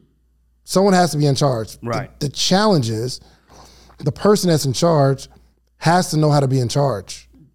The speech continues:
Speaker 2: That's correct.
Speaker 1: How to get people to do stuff that they otherwise wouldn't do. And they gotta make the right decisions. You gotta make the right choices.
Speaker 2: Okay.
Speaker 1: You gotta have hard conversations with people.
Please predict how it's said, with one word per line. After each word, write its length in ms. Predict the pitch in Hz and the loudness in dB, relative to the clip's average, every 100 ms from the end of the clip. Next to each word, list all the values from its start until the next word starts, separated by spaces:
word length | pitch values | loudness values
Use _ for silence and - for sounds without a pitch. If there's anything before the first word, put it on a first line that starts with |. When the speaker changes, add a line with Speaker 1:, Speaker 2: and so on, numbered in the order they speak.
| _ _ _ | _ _ _
Speaker 2:
That's 260 | 139 120 - | -4 -2 -4
correct. 380 | - 113 117 117 | -8 -6 -4 -2
Speaker 1:
How 100 | 143 | -2
to 100 | 131 | -2
get 320 | 117 185 226 | 0 0 0
people 280 | 196 196 165 | -2 0 0
to 80 | 143 | 0
do 180 | 156 | 0
stuff 380 | 185 - 165 160 | -2 -2 -2 -2
that 100 | - | -6
they 120 | 135 - | -8 -6
otherwise 580 | 156 170 175 170 165 160 | -2 -2 0 0 0 -2
wouldn't 380 | 143 151 151 139 | -4 -4 -4 -4
do. 240 | 135 127 120 - - | -4 -6 -8 -16 -12
And 100 | - | -6
they 60 | 135 | -2
gotta 200 | 151 160 | 0 2
make 220 | 156 156 | 0 0
the 80 | 147 | -2
right 180 | 139 139 | -2 -2
decisions. 440 | 127 135 117 113 | -4 -6 -6 -8
You 60 | 113 | -4
gotta 200 | 135 156 | -2 0
make 160 | 160 | -2
the 80 | 156 | 0
right 200 | 151 147 | 0 -2
choices. 600 | - 135 120 - - - _ _ _ 104 | -4 -6 -6 -10 -14 -16 _ _ _ -10
Speaker 2:
Okay. 240 | 101 110 | -8 -8
Speaker 1:
You 60 | 120 | -2
gotta 160 | 139 | 0
have 100 | 147 | 2
hard 220 | 139 151 | 2 2
conversations 680 | 151 151 143 - 139 135 113 | 0 0 0 -2 -2 -4 -4
with 180 | 117 - | -8 -8
people. 400 | 110 - - | -12 -12 -14